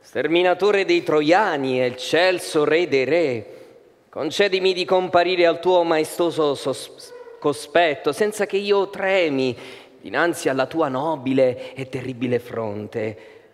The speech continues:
che non si corruccerà, ne sono certo, perché sarà pietosa verso Egisto, come lo sono talora i numi verso gli infelici,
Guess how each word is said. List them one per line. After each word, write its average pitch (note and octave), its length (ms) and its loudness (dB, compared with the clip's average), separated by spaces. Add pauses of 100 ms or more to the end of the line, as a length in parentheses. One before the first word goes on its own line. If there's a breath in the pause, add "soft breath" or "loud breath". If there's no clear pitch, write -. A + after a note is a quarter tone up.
(180)
che - 180 -12
non D#3+ 220 0
si F3 160 -8
corruccerà, E3+ 880 0
ne A#2 120 -2
sono D#3+ 280 0
certo, A2+ 720 -2 (420 loud breath)
perché - 300 -4
sarà D3+ 280 2
pietosa D3 840 0
verso A#2+ 800 -2
Egisto, A2+ 840 -12 (560 soft breath)
come D#3+ 300 0
lo D3+ 120 2
sono D#3 280 0
talora C#3+ 340 2
i C3 100 0
numi C#3 280 0
verso B2+ 380 0
gli A#2+ 80 -2
infelici, A2+ 880 -8